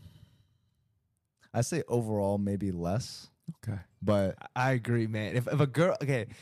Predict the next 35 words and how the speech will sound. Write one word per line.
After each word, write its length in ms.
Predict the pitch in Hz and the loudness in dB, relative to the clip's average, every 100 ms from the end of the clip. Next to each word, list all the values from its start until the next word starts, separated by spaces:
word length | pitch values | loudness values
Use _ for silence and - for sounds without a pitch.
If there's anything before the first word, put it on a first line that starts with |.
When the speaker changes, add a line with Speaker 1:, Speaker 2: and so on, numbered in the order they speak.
| - | -14
Speaker 3:
if 140 | - 120 | -8 -6
a 40 | |
girl 500 | 110 131 170 196 - - | -2 2 2 2 0 2
only 360 | 143 147 151 | 4 4 4
has 280 | 131 127 117 | 4 4 2
guy 260 | 110 117 120 | 0 0 0
friends, 680 | - 113 117 127 135 - - | 0 0 2 0 -4 -8 -6
that's 160 | 117 | -4
kind 180 | - 151 | 0 2
of 60 | 123 | 2
a 60 | |
red 200 | 104 107 | 0 -2
flag 260 | - 101 95 | -2 -4 -4
for 80 | 92 | -8
me. 320 | 76 64 - - | -10 -12 -16 -12
Speaker 1:
Yeah. 140 | - - - | -10 -8 -4
I 100 | 156 | 0
mean, 180 | 165 | 2
kinda 220 | 135 190 160 | 2 2 2
go, 120 | 143 | 0
I'm 180 | 135 139 | 2 0
sure, 200 | - 180 | 2 2
like, 220 | 147 113 | 4 2
I 120 | - 120 | 0 -2
think 160 | 170 | 0
I've 100 | 120 | 0
heard 240 | 113 117 92 | 2 0 0
girls 300 | 101 104 - | -2 0 -2
say 140 | 104 | -4
it 160 | 98 - | -4 -4
the 100 | - | -2
other 180 | 107 | 0
way, 160 | 95 85 | 0 0
like, 260 | 80 85 - | -2 -4 -6
a 120 | 80 | -10